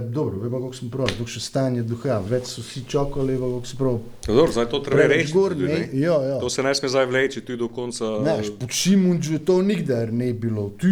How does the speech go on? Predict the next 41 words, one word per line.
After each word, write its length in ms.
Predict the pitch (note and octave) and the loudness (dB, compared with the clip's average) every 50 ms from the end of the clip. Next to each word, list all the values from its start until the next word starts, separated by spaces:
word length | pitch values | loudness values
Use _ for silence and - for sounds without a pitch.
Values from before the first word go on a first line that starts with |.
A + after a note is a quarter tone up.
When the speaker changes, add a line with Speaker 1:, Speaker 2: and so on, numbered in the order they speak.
| F#3 F3+ | 2 2
Speaker 1:
ko, 180 | F3+ - F#3 F#3 F#3 F3+ | 4 6 6 6 6 4
ali 240 | E3 D#3 D3+ D3+ D#3 | 0 0 0 0 0
neko, 280 | D#3+ F3+ F3+ - E3+ C#3+ | 2 2 2 2 -2 -4
ki 140 | - E3+ | -2 0
on 160 | F3 F3+ F3 F3+ | 0 0 0 -2
tisto 340 | E3+ - - - - C#3 | -4 -6 -6 -6 -6 -6
držal, 460 | B2 A#2 D3 F#3 F3 E3 D3+ D3 D3 C#3+ | -4 2 2 2 4 2 0 2 2 2
ekipni 520 | C#3 C#3+ E3 G3 G3 F#3 - D#3+ D3+ C#3+ | 2 2 0 0 0 0 -4 -4 -2 -2
duh, 320 | A#2 A#2+ D#3+ F#3+ F#3+ F3+ F3 - - C#3 C#3+ C3 C3 C3+ | -2 2 2 2 2 2 -2 -6 -2 0 0 2 2 0
to 180 | C3 - D#3+ E3+ | 0 2 2 2
je 100 | E3+ E3 | 2 4
non-stop 460 | E3 E3+ F3 E3+ - - D#3+ C3 - | 4 2 2 2 0 -4 -6 -8 -4
ponavljal, 520 | - C3 C#3 C#3+ C#3+ C#3 B2 A2 A2+ A2+ | -2 0 2 2 2 2 0 0 -2 -4
to 160 | - - C#3 | -2 -2 0
je 60 | C#3 C3+ | 0 0
najpomembnejše. 920 | C#3+ C#3+ C#3+ C#3 - B2+ B2 C3 C#3 B2+ A#2 G2+ F#2 F2+ E2+ - - F#2 F2+ | 0 0 -2 -4 -4 -2 0 2 2 2 2 0 -2 -4 -8 -8 -10 -12 -6
Tu 140 | - C3+ C#3 | -2 -2 2
da 200 | B2+ C#3 C#3+ C3+ | 4 4 4 4
je 80 | B2+ B2 | 4 0
Peričič 680 | - - D3+ D3+ D3+ D3 C#3 - - C3+ A2+ - - | 2 4 6 6 6 4 0 -6 -12 -14 -14 -14 -14
tisto 300 | - D3 C#3+ - - C3 | -12 -14 -14 -10 -8 -6
neko 260 | B2+ C3 B2+ B2+ B2 | -4 -4 -4 -4 -6
z 120 | A2+ G#2 A2+ | -8 -6 -4
Mariboru, 580 | C3+ C#3+ D3 D3+ D3 C#3+ B2+ C3+ C#3+ C#3+ C#3 | 0 2 2 4 2 2 0 0 2 2 2
on 100 | C#3 C#3 | 2 2
je 80 | C#3 C#3 | 2 2
on 140 | C#3+ D3 C#3+ | 2 0 0
gučil, 460 | C3+ C#3+ D3 C#3+ - C#3+ C3 B2+ B2+ - - - - - _ | -2 -4 -6 -6 -6 -6 -6 -6 -6 -10 -16 -20 -20 -12 _
ne, 220 | A3+ A3+ A#3 A3+ A3 G3 F3+ D#3+ C#3+ | -2 0 2 4 4 4 4 2 -2
to 140 | - - F3 | -2 -2 0
je 100 | F3 E3+ | 0 2
njegov, 340 | F3 F#3 F#3 F3+ E3 D3 C#3 | 2 2 2 2 0 0 -2
ga 180 | C#3 E3+ F3 | 0 0 0
nem 180 | E3+ E3+ E3+ F3 | 0 2 2 2
niko, 300 | F#3 G#3+ G#3 G#3+ - - | 2 2 2 0 -2 0
ali 200 | C#3+ D3+ F3 F#3+ | 0 2 2 2
ne 220 | G3 G3 A#3 A#3 | 0 2 0 2
ga 140 | A3 G#3 G#3+ | 2 4 2
je 60 | G#3 G#3 | 2 4
več 240 | G#3+ G#3 F#3+ E3+ F3+ | 2 0 0 0 -2
bilo 260 | F#3 G#3 G#3 G#3 | -2 2 4 4